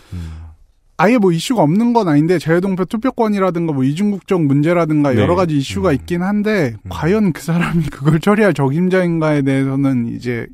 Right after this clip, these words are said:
Speaker 2: 굉장히 많은 의문부호가 붙겠죠.
Speaker 3: 음.
Speaker 1: 그렇죠. 네.
Speaker 2: 네.
Speaker 1: 음.
Speaker 2: 어, 좀 이제 본론으로 돌아가면은,
Speaker 1: 네.
Speaker 2: 사람들이 구십이 년 사월 이후에 대표자가 필요하다고 느꼈는데, 거의 바로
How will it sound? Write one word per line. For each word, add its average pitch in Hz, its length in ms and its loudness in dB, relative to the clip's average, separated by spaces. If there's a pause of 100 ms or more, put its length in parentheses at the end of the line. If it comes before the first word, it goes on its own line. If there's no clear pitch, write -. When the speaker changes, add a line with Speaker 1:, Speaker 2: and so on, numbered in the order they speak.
Speaker 2:
굉장히 131 280 -2
많은 117 240 -2
의문부호가 143 480 0
붙겠죠. - 560 -16
Speaker 3:
음. 92 100 -2
Speaker 1:
그렇죠. 110 380 -2 (240)
네. 101 180 -4
Speaker 2:
네. 110 180 -6 (140)
Speaker 1:
음. 82 320 -8 (240)
Speaker 2:
어, 123 280 -10 (120)
좀 185 180 -14
이제 165 140 -4 (140)
본론으로 180 420 -2
돌아가면은, 170 880 0
Speaker 1:
네. 147 240 0 (380)
Speaker 2:
사람들이 240 680 6 (180)
구십이 156 520 0
년 170 200 2
사월 180 680 4
이후에 156 680 2
대표자가 202 400 -2
필요하다고 262 560 2
느꼈는데, 160 640 0
거의 247 440 4
바로 165 600 0